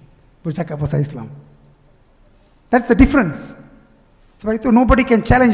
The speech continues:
D H P P punya dalam konteks Islam. Anybody can come and talk. We are willing to sit and talk. Kita tak nak bahas, kita buat penerangan. Kita cakap, kita santai.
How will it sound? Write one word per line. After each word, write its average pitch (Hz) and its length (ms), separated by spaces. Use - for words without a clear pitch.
D 226 160
H 226 80
P 220 80
P 214 160
punya 185 240
dalam 170 240
konteks 170 400
Islam. 127 160
Anybody 202 400
can 156 160
come 151 160
and 143 80
talk. - 160
We 170 80
are 170 80
willing 185 240
to 156 80
sit 185 160
and 151 80
talk. 151 240
Kita 208 160
tak 226 80
nak 214 160
bahas, 190 240
kita 190 160
buat 180 240
penerangan. 156 480
Kita 170 160
cakap, - 480
kita 170 160
santai. 160 480